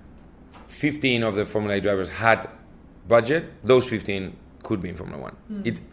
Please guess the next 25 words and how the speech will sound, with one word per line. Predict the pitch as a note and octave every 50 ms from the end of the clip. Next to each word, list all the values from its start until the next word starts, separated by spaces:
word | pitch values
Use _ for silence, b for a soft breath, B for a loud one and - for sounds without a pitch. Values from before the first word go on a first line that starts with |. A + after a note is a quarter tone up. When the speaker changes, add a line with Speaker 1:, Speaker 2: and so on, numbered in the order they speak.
| - -
Speaker 1:
just | - D#3 D#3 C3+ - -
a |
question | - G2 G2 F2+ F#2 -
of | F2 D#2+
budget. | - - - - - - - - B B B B B B B B B B -
Um, | A2 A2 G#2+ G#2 G2+ G2+ G2+ G2+ G2 G2+ - - - - -
but | G#2+ A2+ F#2+
the | G#2+
top | - C#3+ C3 A#2
eight, | A#2+ A#2+ D3+ - - - - - - - - - - - - - - - - -
top | - F#2 F2
six, | - - B2 - -
top | - A2 G2 G2+
eight | G#2 G#2+ G#2 - -
in | - G#2 F#2
Formula | G2+ G2 G2+ F#2+ F#2
One | F#2 F#2 F#2+ E2+ - - F#2+
are | G2 F#2+ F#2 F2+ F2+ F2 - - -
probably | - F2 F2 F2
the | E2+
best | E2 F2+ E2+
drivers | E2 E2+ F2 E2+ F2+
in | F2+
the | F2+
world. | F2+ G2 B2+ C#3